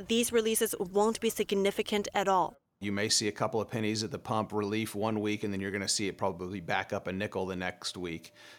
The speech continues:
Speaker 2: Uh, so those are insignificant.
Speaker 1: According to the U S Energy Information Administration,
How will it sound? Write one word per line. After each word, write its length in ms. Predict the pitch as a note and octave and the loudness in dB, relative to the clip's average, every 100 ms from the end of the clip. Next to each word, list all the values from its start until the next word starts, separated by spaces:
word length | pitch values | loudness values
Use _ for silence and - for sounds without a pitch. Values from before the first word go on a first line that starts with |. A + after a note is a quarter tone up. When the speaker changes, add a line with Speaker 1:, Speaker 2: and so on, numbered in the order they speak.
| - | -12
Speaker 2:
Uh, 140 | C2+ | -6
so 180 | - A2+ | 0 2
those 240 | G#2 C3+ A#2+ | 4 4 4
are 80 | G#2 | 0
insignificant. 960 | A2+ A2+ G#2+ F2+ F2+ - F2+ D#2+ - - _ _ _ - | 0 0 0 -2 -4 -6 -8 -8 -10 -16 _ _ _ -8
Speaker 1:
According 420 | - - G#3 G#3 | -6 0 2 2
to 100 | G3+ | -2
the 80 | G3 | 2
U 140 | G3+ | 4
S 120 | G#3 G#3 | 4 4
Energy 300 | A3 G#3 G#3 | 2 4 2
Information 540 | G3+ G3+ G#3+ B3+ B3 | 2 2 2 2 2
Administration, 720 | G#3 G#3 G#3+ G#3+ A#3 A3 A3+ | 0 2 2 4 4 4 4